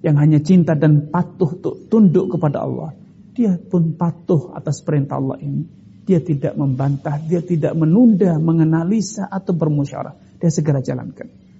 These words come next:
Setibanya di lembah Mekah, di sisi Ka'bah, segera beliau letakkan putranya, beliau tinggalkan istrinya Hajar, dan beliau segera bergegas pergi.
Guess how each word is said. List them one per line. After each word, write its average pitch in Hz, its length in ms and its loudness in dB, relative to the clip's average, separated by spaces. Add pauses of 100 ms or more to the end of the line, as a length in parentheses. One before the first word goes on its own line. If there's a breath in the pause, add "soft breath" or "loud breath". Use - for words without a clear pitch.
Setibanya 180 800 0
di 165 160 0
lembah 156 560 -2
Mekah, 139 440 -4 (440)
di 165 80 6
sisi 180 480 2
Ka'bah, - 480 -8 (160)
segera 170 560 0
beliau 165 320 2
letakkan 170 640 -2
putranya, 180 480 -4 (480)
beliau 185 160 6
tinggalkan 208 800 4
istrinya 214 480 -2
Hajar, 208 400 -2 (400)
dan 156 160 4
beliau 170 160 4
segera 151 320 2
bergegas 135 480 -2
pergi. 190 400 -2